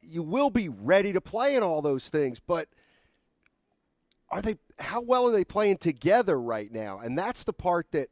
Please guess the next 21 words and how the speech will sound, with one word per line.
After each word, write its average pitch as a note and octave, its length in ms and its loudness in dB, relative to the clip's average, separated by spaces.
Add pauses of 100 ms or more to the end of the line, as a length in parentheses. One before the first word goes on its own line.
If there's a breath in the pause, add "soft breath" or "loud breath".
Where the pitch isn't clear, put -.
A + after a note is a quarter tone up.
won't E3 340 0
necessarily D#3 760 -2
change E3+ 520 -2
just D#3+ 220 -6
because D3+ 320 -4
they're C#3 140 -2
playing D3+ 380 -4
harder. D3+ 640 -6
I - 460 -20
mean, E3 180 0 (200)
they'll D3 120 -2
play B3 280 2
harder, A#3+ 480 2 (120)
so - 140 -12
their E3+ 80 0
defense G3 480 -6
will F3 60 -4
get E3+ 160 -4
a E3+ 40 -6
little E3 220 -4
better. C#3 460 0